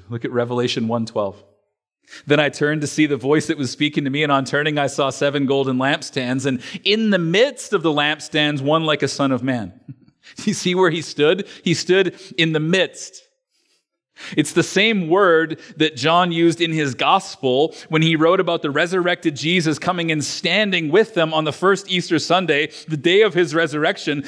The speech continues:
when they were afraid and they didn't know what to do, when they were meeting together with the doors locked. It says in John chapter twenty, verse nineteen, "On the evening of that day, the first day of the week, the doors being locked where the disciples were for fear of the Jews, Jesus came and stood among them,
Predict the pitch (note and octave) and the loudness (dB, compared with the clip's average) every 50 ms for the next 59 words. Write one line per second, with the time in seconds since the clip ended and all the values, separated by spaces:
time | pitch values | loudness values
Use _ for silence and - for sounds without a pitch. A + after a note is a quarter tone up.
0 | - - F#3 G3 F3 D#3+ D#3+ E3 E3 D#3+ D3+ - - F#3 G#3 G#3 G3 F3+ E3 D#3+ | -6 -4 0 2 2 2 2 2 0 0 0 0 2 2 4 4 2 2 0 -2
1 | D#3+ D3 F3 F#3+ G3 G3 F#3 F3 E3+ E3 D#3+ - D3+ C#3 F3 G3+ F#3+ E3+ D#3+ D#3+ | -2 0 0 0 0 0 0 0 2 0 0 -2 -2 0 2 2 2 2 2 2
2 | D#3+ D#3+ D3+ E3 F#3 G#3+ A3+ G#3+ F#3+ - F3 D#3+ E3+ E3+ E3 E3 D#3+ E3 D#3 - | 2 0 0 2 2 2 4 2 2 0 0 0 -2 -2 -2 -2 -4 -4 -6 -6
3 | C3+ A#2+ - F3 F3 F3+ E3+ C#3 C3 C#3+ D#3+ F#3+ E3 C#3 - - - - - - | -6 -2 2 2 4 4 2 2 0 2 2 2 2 2 0 -6 -12 -20 -18 -2
4 | - F#3 F3 F3 - G3 F3+ F3+ F#3 E3+ D3 E3 E3+ F#3 F#3+ F3 G3 F3+ F3 - | 0 2 2 2 2 0 0 0 0 0 0 2 2 2 0 0 0 0 0 -2
5 | F3+ D#3 - - F3+ E3+ E3+ D3+ D#3 E3 D3+ - E3+ D#3+ D3+ D#3+ D#3 - F#3 G#3 | -4 -6 -6 -4 -4 -4 -2 -2 -2 -2 -2 -2 -2 -2 -2 -4 -4 -2 0 0
6 | F#3 E3+ E3 E3+ - - - - E3+ E3 E3 F3 F#3 - - A3 A#3+ B3+ A3 G#3+ | 2 2 0 -2 -4 -4 -4 -2 -2 -2 -2 -4 -6 -4 0 2 2 2 2 2
7 | A3+ G#3+ G#3 G3 D#3 B2 A#2+ C#3+ E3 G3 - C#3 C3+ A#2 G2+ - - _ _ _ | 0 2 2 0 0 0 -2 -4 -4 -4 -4 -6 -6 -6 -6 -10 -16 _ _ _
8 | _ _ _ - - - C#3 D#3 C#3+ - E3 F3+ G#3+ G#3+ G#3+ F#3 F3 E3 D#3 B2+ | _ _ _ -18 -6 0 0 0 2 4 4 4 4 4 4 2 0 0 0 0
9 | D#3 C3+ C3 C#3+ C#3 C#3 C#3 D#3 D3 C3 E3 F#3 G3+ G3 E3+ D3+ E3 F#3+ F3+ E3+ | -2 -2 0 0 -2 0 -2 -2 0 2 4 4 4 4 2 0 -2 -2 0 0
10 | D#3 D3 D3+ D#3+ F3 F#3+ F3+ - E3+ D#3+ D#3+ D#3 D3+ - F3+ F3 F3+ F3 F3+ E3 | 0 0 2 2 2 0 -2 -4 -4 -2 -2 -2 0 0 0 0 0 -2 -4 -6
11 | C#3 C3 D3+ D#3+ F3 F3 E3+ E3 C3+ - D3+ E3 F3 F3+ D3+ D#3+ B2+ A#2 D3 D#3+ | -4 0 2 2 2 2 0 -2 -4 0 2 2 2 4 2 0 0 0 2 4
12 | E3 E3+ D#3+ - - F3 F#3 G3+ F#3 F#3+ F3 - - E3 F#3 F#3 F3+ F3 D#3 B2+ | 4 4 4 2 0 0 2 2 2 2 0 -2 -2 -2 -2 0 0 0 -2 -2
13 | - - - _ - - - - - - - G#3 F#3 F3 E3+ E3 E3+ F3 E3+ D#3 | -6 -12 -20 _ -14 -12 -10 -10 -6 0 2 2 2 4 4 4 4 2 2 0
14 | C#3+ B2 G#2+ | -2 -2 -4